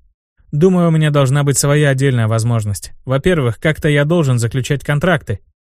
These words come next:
«Их можно заключать и тут, по мере нахождения душ, которые ещё не попали на ту сторону», оборвал меня Картан. «Ты дослушай сначала.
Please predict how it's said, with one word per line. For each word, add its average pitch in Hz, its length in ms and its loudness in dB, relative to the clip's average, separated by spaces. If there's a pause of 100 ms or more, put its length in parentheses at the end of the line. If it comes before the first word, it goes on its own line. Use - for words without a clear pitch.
(160)
«Их 151 240 -4
можно 170 300 2
заключать 156 520 0
и 180 60 4
тут, 196 260 -2
по 135 60 0
мере 127 300 0
нахождения 135 640 0
душ, 143 280 -2
которые 143 360 0
ещё 131 200 -2
не 135 100 0
попали 127 400 0
на 135 140 -2
ту 156 100 -2
сторону», 120 520 0 (500)
оборвал 117 400 2
меня 110 220 0
Картан. 113 420 0 (400)
«Ты 165 120 2
дослушай 180 580 2
сначала. 147 560 0